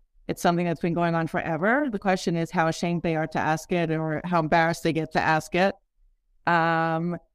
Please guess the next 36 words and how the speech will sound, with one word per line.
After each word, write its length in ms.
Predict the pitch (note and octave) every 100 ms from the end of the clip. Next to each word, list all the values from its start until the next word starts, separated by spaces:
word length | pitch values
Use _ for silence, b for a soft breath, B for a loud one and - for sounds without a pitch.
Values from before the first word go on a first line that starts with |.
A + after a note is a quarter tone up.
| _
and 320 | G#3 G#3+ G#3+ -
I 120 | A#3
think 220 | C#4 C#4
more 220 | A3+ A#3
and 100 | A3+
more 520 | A3 A3 G3 F#3+ F#3 - -
the 280 | F3 F#3+
question 520 | E3+ G#3+ G3+ - G#3 -
is, 560 | - G3+ E3+ E3 E3 - _ _ _
you 120 | G3 G3+
know, 380 | F3 E3+ E3+ -
do 120 | F#3
they 140 | F#3 F#3+
think 240 | B3+ F#3+
about 300 | F3+ A#2+ G2+
it? 120 | - -
It's, 160 | G3 -
it's 200 | A3+ -
not 240 | A#3+ A3+
a, 100 | A3+ -
it's 220 | G#3+ -
not 180 | A3+ A3+
anymore 520 | G#3 G3+ F#3+ F#3 F3
like 260 | F3 E3+
a, 280 | E3 D#3+ D#3 - _ _ _ -
I, 140 | B3+ -
I 60 | B3+
do 120 | D#4+
get 160 | C#4
occasionally 540 | A3+ A3 A3 G#3 G3+ F#3+
very 600 | D#3+ G3+ F#3+ G3 F#3+ F#3 _ _ F#3 -
yeshivish 460 | G3 F#3 - F#3+ -
people 360 | F#3+ - E3+ D#3+
that 200 | D#3+ D#3+
kind 220 | F#3 E3
of 140 | D#3+